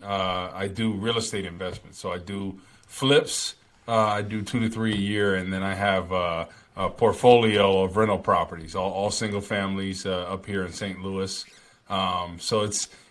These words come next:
it's been really good. And then I do broadcasting as well. I work for Fox thirty-two in Chicago, worked for Big Ten Network, uh, worked for another, uh, network, C H G O in Chicago. And then I work as a part of the, the Believe Network, as a podcast network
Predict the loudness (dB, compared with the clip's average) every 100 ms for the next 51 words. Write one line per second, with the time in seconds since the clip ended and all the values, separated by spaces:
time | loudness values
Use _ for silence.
0 | _ -6 -2 0 2 2 4 4 4 0
1 | 0 0 0 -2 0 2 4 2 0 0
2 | -6 -6 0 2 2 0 -4 -6 -2 4
3 | 4 2 -2 -2 -2 -4 -4 -6 -6 0
4 | 2 2 0 -2 -6 -18 -20 _ -2 -2
5 | -2 -4 -2 -2 -2 0 0 0 0 2
6 | 0 -6 -10 -6 -4 -4 -6 -4 -4 -2
7 | -4 -4 -6 -8 -8 -8 -8 -6 -6 -6
8 | -4 -2 -2 -2 -4 -2 0 0 -2 -6
9 | -6 -2 -2 0 -2 -2 -8 -20 _ -8
10 | -4 -2 0 0 -2 -6 -2 4 4 2
11 | -2 -6 -6 -8 -6 -4 -2 -2 -4 -6
12 | -10 -10 -14 -12 -2 0 0 -4 -6 -6
13 | -10 -8 -8 -10